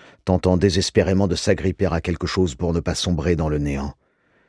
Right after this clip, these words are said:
Ses yeux s'agitaient dans leurs orbites, cherchant vainement une échappatoire, n'en trouvant aucune. Il voulut crier, non pour appeler à l'aide, puisque les lieux avaient été désertés plusieurs heures auparavant,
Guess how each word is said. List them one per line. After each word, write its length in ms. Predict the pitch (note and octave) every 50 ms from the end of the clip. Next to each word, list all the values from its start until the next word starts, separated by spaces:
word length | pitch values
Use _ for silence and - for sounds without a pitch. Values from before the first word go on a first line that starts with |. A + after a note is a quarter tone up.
| _ _ _ _ _ _ _
Ses 340 | _ - - D#2 D2 C2+ C2+
yeux 160 | E2 F2 E2+
s'agitaient 640 | E2 - - F#2+ F2 D2+ D2+ F#2 F2 - - F#2+ F#2
dans 120 | E2 D#2
leurs 220 | D#2 D#2+ D2 C2 D#2
orbites, 440 | C2+ C#2 C#2+ D2+ F2 - - - _ _ _ _ _ _
cherchant 480 | - - - D#2+ - - - - E2+ E2+
vainement 540 | D2+ F2+ F2+ F2 F2 F2 F2 F2+ E2 C#2 - _ _
une 160 | C#2 C#2+ C#2+
échappatoire, 840 | C#2+ - - - - - C#2+ C#2 - - C#2+ C2+ C2+ D2 D2 - _ _ _ _ _ _ _ _ _ _ _ _ _ _ _ _ _ _
n'en 140 | C#2+ D2 C#2
trouvant 380 | - - - C#2+ C#2 D#2+ D#2+ -
aucune. 480 | C#2+ C#2+ - - C#2+ C#2+ C2+ C2 B1 - _ _ _ _ _ _ _ _ _ _ _ _ _ _ _ _ _ _ _
Il 200 | - G#2 G#2+ G#2+
voulut 260 | F#2 G#2 A#2 A2 A2 G#2
crier, 440 | - - G#2+ G#2 F#2+ G2+ G#2 F#2+ - - - - - _ _ -
non 200 | G2 A#2 A#2+ G#2
pour 220 | - A2 A2 A2
appeler 200 | G#2+ - G#2+ G#2+
à 140 | F2 G2+ G2
l'aide, 300 | F#2+ G#2+ A2 F#2 D2 E2 - _ _ _ _ _ _
puisque 280 | - - D#2 - - G#2
les 160 | F#2 F2+ F2+
lieux 320 | F2 E2+ F#2+ G2+ G2 F2
avaient 160 | D#2 D#2 D#2+
été 320 | E2+ D2+ - F#2+ - G2 F#2+
désertés 540 | D#2 F#2+ F#2+ D#2 G2 F2 - - G2+ F#2 E2
plusieurs 520 | - - A2+ G2+ E2 F#2 F#2+ F2 D#2+ F2+
heures 200 | G2+ F#2 F2+ F2
auparavant, 480 | F#2 D#2+ F2+ E2+ E2+ F2+ E2+ G2+ A#2